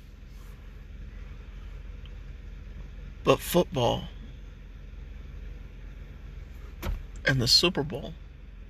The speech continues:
I have watched every single year. The only time I missed any part of the Super Bowl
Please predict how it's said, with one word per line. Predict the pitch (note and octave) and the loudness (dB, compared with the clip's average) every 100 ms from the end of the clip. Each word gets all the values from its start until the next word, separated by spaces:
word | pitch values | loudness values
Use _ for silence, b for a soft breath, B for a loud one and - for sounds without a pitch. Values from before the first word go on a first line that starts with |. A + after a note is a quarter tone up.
| - - - - - - - - - - - - - - - - - - - - - - - - - - - | -12 -10 -10 -8 -8 -8 -8 -10 -10 -8 -8 -8 -8 -8 -10 -10 -10 -10 -8 -10 -10 -10 -10 -10 -10 -6 8
I | C#3+ D3+ | 12 12
have | D#3 D3+ | 12 8
watched | C#3+ C3 A#2+ - - - - - - - - - - - - - - - - - - - - - - | 6 2 2 0 -2 -2 -4 -8 -14 -14 -14 -14 -12 -12 -12 -10 -10 -10 -10 -10 -10 -10 -10 -10 10
every | E3 E3 E3+ | 12 12 12
single | D#3+ D3+ C#3+ | 8 6 6
year. | C3+ C3 C#3 - - - - - - - b b b b b | 6 2 -2 -8 -14 -16 -16 -16 -16 -14 b b b b b
The | C#3 C#3 D3+ | 10 10 12
only | F3 G#3+ A#3 A3+ A3+ A3 A#3 - - - - | 12 12 12 10 10 10 6 -2 -14 -18 -4
time | - F#3 F3+ F3+ F3 | 8 12 12 12 12
I | D3 E3 | 12 12
missed | E3+ E3 D#3+ D3+ - - | 10 8 8 6 4 6
any | D#3+ F#3 | 10 10
part | G#3 F3 | 12 12
of | F3 | 10
the | |
Super | E3+ D3+ B2+ | 6 4 4
Bowl | B2 A#2+ | 6 4